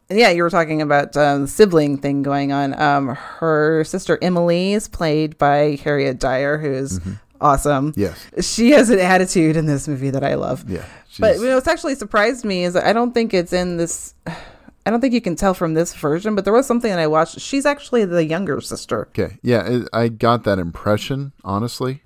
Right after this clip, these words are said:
Speaker 1: Yeah?
Speaker 2: That she's younger.
Speaker 1: I wasn't sure.
Speaker 2: I, I, I don't know why. I just did.
Speaker 1: <laughs> It kinda seems like Cecilia would be the,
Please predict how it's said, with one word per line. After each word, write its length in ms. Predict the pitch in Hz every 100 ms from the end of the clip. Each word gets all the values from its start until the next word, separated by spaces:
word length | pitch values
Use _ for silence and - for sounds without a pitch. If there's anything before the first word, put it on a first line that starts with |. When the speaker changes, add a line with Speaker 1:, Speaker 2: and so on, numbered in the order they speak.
| -
Speaker 1:
Yeah? 240 | 185 214
Speaker 2:
That 180 | 110 101
she's 220 | - 98
younger. 460 | 104 107 110 120 - _
Speaker 1:
I 120 | 247
wasn't 300 | 403 339 139
sure. 380 | - 208 139 - _ -
Speaker 2:
I, 180 | 101 -
I, 200 | 117 113 113
I 140 | 131
don't 180 | 131 127
know 100 | 120
why. 400 | 110 104 107 90
I 80 | 92
just 260 | 85 90 -
did. 280 | 98 76 - - -
Speaker 1:
<laughs> 540 | 240 - 226 - 214 - - - - - _
It 100 | 196
kinda 200 | 302 240
seems 240 | 233 233 214
like 220 | 196 185
Cecilia 420 | 196 202 220 165
would 180 | 151 147
be 280 | 156 151 151
the, 440 | 147 139 135 127